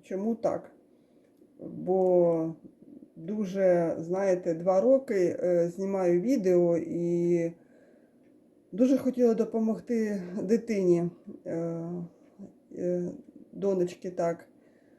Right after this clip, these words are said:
І я вже попросила у неї пробачення, що ось так, е, бо і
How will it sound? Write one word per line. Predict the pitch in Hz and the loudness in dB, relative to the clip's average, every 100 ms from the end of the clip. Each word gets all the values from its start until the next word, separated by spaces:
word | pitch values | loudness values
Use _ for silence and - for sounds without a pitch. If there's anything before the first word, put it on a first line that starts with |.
| _ _ _ - | _ _ _ -16
І | - 185 190 180 | -8 -6 -2 -2
я | 185 180 | 2 4
вже | 185 196 | 2 -2
попросила | 185 - - 185 190 226 190 | -4 -6 -8 -8 -6 -4 2
у | 185 | 2
неї | 185 185 180 | 4 2 2
пробачення, | 180 180 180 247 247 196 175 170 | 2 0 2 0 0 0 2 0
що | 175 - 175 170 | -4 -4 -2 0
ось | - 180 | -2 -6
так, | - 170 165 - | -4 -2 -2 -6
е, | - 156 151 151 160 | -8 -6 -6 -8 -2
бо | 175 175 170 165 160 - _ _ _ _ - | 2 4 6 4 0 -6 _ _ _ _ -8
і | 180 190 185 175 | -4 0 2 2